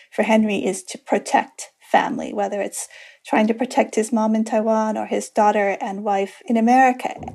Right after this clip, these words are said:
And he thinks that if she can't speak Chinese, if she's not part of the Chinese community, then no one can ask her questions that she doesn't know the answer to.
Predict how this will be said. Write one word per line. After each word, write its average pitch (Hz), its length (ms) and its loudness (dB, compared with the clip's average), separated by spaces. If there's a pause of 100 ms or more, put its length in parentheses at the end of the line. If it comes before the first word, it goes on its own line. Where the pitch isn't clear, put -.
(120)
And 214 280 -2 (120)
he 370 440 6
thinks - 560 -6 (440)
that 220 340 4 (160)
if 240 140 -2
she - 280 0
can't 294 340 -2
speak - 380 -2
Chinese, 302 460 6
if 240 80 0
she's 233 220 -4
not 226 200 -2
part 240 160 2
of 226 80 -2
the 226 80 2
Chinese 220 640 -4 (1300)
community, 311 760 4
then 247 540 0 (120)
no 269 140 8
one 302 160 8
can 302 140 2
ask 285 220 4
her 262 80 4
questions 254 540 4 (180)
that - 260 4
she - 140 -2
doesn't 240 180 0
know 226 120 2
the 220 120 4
answer 226 280 0
to. 220 340 0